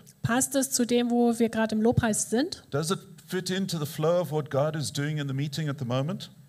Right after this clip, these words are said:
Speaker 1: Passt es zu dem, was Gott gerade in diesem Treffen tut?
Speaker 2: Is it for now or is it something you can give later?
Speaker 1: Ist es für jetzt gerade oder ist es für später?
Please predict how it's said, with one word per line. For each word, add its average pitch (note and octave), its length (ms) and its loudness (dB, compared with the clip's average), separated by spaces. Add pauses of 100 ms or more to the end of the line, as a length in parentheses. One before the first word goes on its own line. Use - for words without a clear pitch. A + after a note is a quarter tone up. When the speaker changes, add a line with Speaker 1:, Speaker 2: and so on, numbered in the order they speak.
(120)
Speaker 1:
Passt B3 260 0
es C#4+ 120 -4
zu B3+ 100 -2
dem, B3+ 200 0
was A3+ 180 0
Gott B3+ 200 2
gerade A3+ 420 2
in A3 260 -2
diesem A3 540 -4
Treffen A3+ 500 -2
tut? - 400 -2 (140)
Speaker 2:
Is D3 200 -2
it F#3+ 100 -4
for E3 140 -2
now D3+ 440 2
or D3+ 80 0
is C3 100 -2
it C#3 120 -4
something C3+ 400 -2
you A#2+ 80 -6
can B2+ 180 -8
give A2+ 200 -6
later? F#2 360 -6 (540)
Speaker 1:
Ist A3 120 0
es A#3 140 0
für A3 120 0
jetzt G#3+ 320 0
gerade C4 440 2
oder A#3 180 2
ist A3+ 120 -4
es A3 140 -4
für G3+ 100 -4
später? D#3+ 480 -4